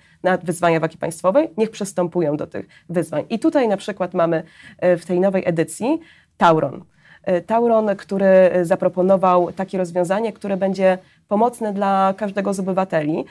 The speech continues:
e, kto, kto, każdego, kto posiada, e, nieruchomość, na której mógłby zainstalować, e, system fotowol-,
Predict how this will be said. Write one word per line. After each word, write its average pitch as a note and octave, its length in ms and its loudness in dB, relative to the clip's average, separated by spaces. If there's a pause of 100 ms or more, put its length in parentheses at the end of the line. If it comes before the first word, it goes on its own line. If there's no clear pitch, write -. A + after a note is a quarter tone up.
(240)
e, F#3+ 160 -2
kto, G3 300 -4
kto, G#3 260 -8
każdego, A3+ 380 -2
kto G3+ 160 -10
posiada, F#3 560 2
e, F3 120 -2
nieruchomość, F3+ 840 -2 (240)
na G#3+ 100 0
której G#3+ 200 2
mógłby B3+ 280 2
zainstalować, G#3+ 840 -2 (300)
e, G3+ 160 -4
system A3 640 -4
fotowol-, G3 480 -2